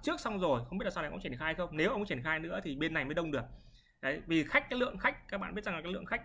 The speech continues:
quốc tế hay là khách nội địa đến Hạ Long sẽ ngày càng đông thôi, vì nó quá gần và nó đầy đủ dịch vụ. Cho nên là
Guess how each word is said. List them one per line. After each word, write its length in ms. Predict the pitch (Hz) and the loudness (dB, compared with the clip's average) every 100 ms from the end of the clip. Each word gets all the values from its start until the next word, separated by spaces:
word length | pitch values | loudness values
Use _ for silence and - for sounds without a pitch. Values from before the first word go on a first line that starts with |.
| - | -6
quốc 160 | - 214 - - - _ | -6 -6 -8 -20 -20 _
tế 300 | 190 180 214 - | 4 4 2 -2
hay 120 | 190 | -8
là 60 | 175 | -8
khách 120 | 240 | -10
nội 180 | 214 180 | -8 -6
địa 180 | 180 - | -6 -4
đến 180 | 160 202 | -4 -2
Hạ 160 | 202 - - - | -6 -8 -14 -10
Long 320 | 165 180 170 | 0 0 0
sẽ 120 | - | -4
ngày 140 | 185 165 | -2 -2
càng 140 | 131 | 2
đông 200 | 165 165 | 2 2
thôi, 100 | 165 151 - - | -2 -6 -12 -10
vì 100 | 139 | -6
nó 80 | 139 | -4
quá 240 | 135 156 | 0 2
gần 160 | 220 165 120 - - - - - | 4 2 2 -12 -16 -18 -14 -4
và 80 | |
nó 60 | 147 | 0
đầy 120 | 156 | 2
đủ 120 | 135 | 2
dịch 140 | 117 117 | 0 -4
vụ. 180 | 139 - - - - | -6 -6 -12 -8 2
Cho 60 | |
nên 160 | 190 | 4
là 80 | 202 | 4